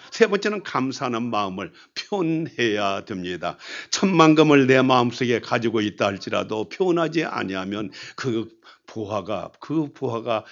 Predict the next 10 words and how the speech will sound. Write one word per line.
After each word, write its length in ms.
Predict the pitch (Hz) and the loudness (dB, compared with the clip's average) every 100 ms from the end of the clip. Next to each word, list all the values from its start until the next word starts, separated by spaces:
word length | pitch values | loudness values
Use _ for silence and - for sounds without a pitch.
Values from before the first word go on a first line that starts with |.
| - | -4
있는 320 | 123 113 101 | -2 0 -2
줄 140 | 98 113 | -4 -4
모르거든요. 840 | 104 101 - 87 92 90 107 202 - - - | -4 -6 -6 -8 -8 -6 -4 -6 -10 -20 -6
그래서 460 | 135 110 - 127 - - - | -4 -4 -2 -4 -4 -12 -8
하박국 420 | 143 127 135 127 | -2 -2 -2 -6
선지자는 600 | 135 123 127 127 123 123 | -4 -4 -2 0 0 0
어떠한 360 | 123 123 131 123 | -2 0 0 -2
환경에 520 | 135 139 131 131 123 | -2 -2 0 -2 -2
처해 180 | 139 123 | -2 -2
있든지 460 | 120 123 127 127 | -2 -4 0 -2